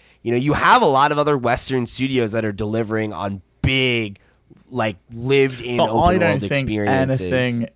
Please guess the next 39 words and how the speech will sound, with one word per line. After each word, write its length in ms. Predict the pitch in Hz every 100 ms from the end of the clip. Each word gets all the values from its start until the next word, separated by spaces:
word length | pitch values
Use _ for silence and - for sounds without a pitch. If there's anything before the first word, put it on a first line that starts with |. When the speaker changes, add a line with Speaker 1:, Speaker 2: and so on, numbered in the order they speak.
| -
Speaker 2:
is, 580 | 117 110 107 104 - - _ _ -
has 320 | 117 120 -
the 160 | 117 113
level 540 | 113 117 110 113 110
of 280 | - 117 104 _ -
depth 540 | 120 104 _ - - - -
that 280 | 117 - - -
a 100 | 113
Bethesda 540 | 113 - 110 107 -
game 160 | 107 107
has, 160 | 104 - - - _
has 180 | 123 113 -
ever 180 | 110 107
achieved. 240 | - 107
I 40 |
don't 80 | 131
think 100 | 127
anyone's 300 | 120 113 107
come 240 | - 98 110
close 400 | - 104 - -
to 80 | -
it, 60 | 95
in 60 |
my 180 | 107 101
opinion. 420 | 104 113 101 107
Like, 260 | 104 101 -
the, 280 | 117 107 107
the 120 | -
fact 140 | - 104
that 60 |
you 40 | 113
can 140 | 107 120
interact 420 | 117 - 110 82
with 80 | 107
basically 500 | 110 - - 117 -
everything 720 | 113 110 104 110 - 104 104 -
in 180 | 104 101
those 240 | 101 101
worlds, 500 | 107 104 101 101 98